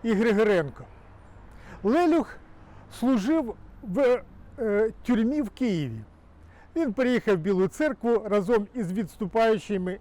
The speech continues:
німецькими військами. Вишнівський працював начальником земельного відділу Білоцерківського бургомістрату під час окупації.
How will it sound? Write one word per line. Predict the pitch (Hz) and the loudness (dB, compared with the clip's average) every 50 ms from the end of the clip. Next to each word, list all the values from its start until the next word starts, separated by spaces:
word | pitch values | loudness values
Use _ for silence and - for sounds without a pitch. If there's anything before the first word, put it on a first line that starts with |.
| - - | -8 -6
німецькими | 196 190 190 180 175 170 156 - - 190 160 160 | -4 -2 0 0 -2 -2 -4 -6 -8 -6 -6 -4
військами. | 156 160 170 156 - - - 139 120 110 107 - - - - - - - - - - - - - - - - - - - - - - - - | -4 -6 -6 -8 -10 -14 -14 -14 -14 -16 -20 -20 -20 -20 -20 -20 -20 -20 -20 -20 -20 -20 -20 -20 -20 -20 -20 -20 -20 -20 -20 -20 -20 -14 -6
Вишнівський | - 180 240 202 - 269 320 330 320 262 - - 285 277 254 226 202 - - - - - - - - - - - - - - | -2 0 0 0 -2 -2 -2 -2 -2 -2 -2 0 2 2 2 2 -2 -4 -10 -14 -16 -18 -18 -20 -18 -16 -16 -16 -16 -8 -2
працював | - 247 233 - - 247 214 240 269 285 269 196 180 - - - - - - | 0 0 0 0 0 0 2 2 4 2 2 0 -6 -14 -20 -20 -18 -10 -4
начальником | 190 208 220 220 - 285 285 277 262 240 247 - 240 208 196 | 0 0 0 0 2 2 2 2 2 0 0 0 0 0 0
земельного | 156 208 220 196 247 240 220 214 202 202 196 196 196 | 2 2 2 4 4 4 2 2 2 4 4 4 4
відділу | 185 247 277 254 220 254 240 220 214 196 - - - - | 2 0 -2 0 0 0 2 2 2 0 -2 -6 -14 -8
Білоцерківського | - 175 233 220 214 202 - 214 185 156 - 254 226 190 - - 226 | -2 0 2 2 2 2 0 -2 -2 0 -2 -2 -2 -4 -4 -2 -2
бургомістрату | 190 160 190 214 202 202 208 214 185 - - - 214 208 185 - - 131 | -2 0 0 0 0 2 0 -2 -4 -6 -2 0 2 2 2 0 -2 -8
під | - 151 123 | -10 -12 -10
час | - 185 - - - | -8 -6 -6 -6 -8
окупації. | 139 127 165 151 - - 147 131 - - - - | -10 -10 -10 -10 -8 -8 -8 -8 -8 -12 -14 -14